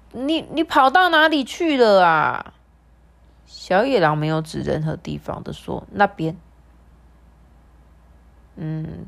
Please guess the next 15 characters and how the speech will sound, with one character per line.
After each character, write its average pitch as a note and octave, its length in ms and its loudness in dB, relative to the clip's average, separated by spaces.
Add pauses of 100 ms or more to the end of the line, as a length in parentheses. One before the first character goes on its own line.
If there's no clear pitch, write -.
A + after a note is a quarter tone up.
(100)
大 F#3+ 200 -2
野 C#3+ 140 -4
狼 D3 200 -6
用 F#3 140 -4
很 E3 240 -6
小 D3+ 280 -8
的 D3+ 140 -8
声 E3 200 -10
音 E3 200 -8
说 E3 260 -10 (880)
，“你 E3+ 180 -8
不 E3 220 -10
在， A#3+ 400 -2
我 F#3+ 240 -4
好 F#3 260 -8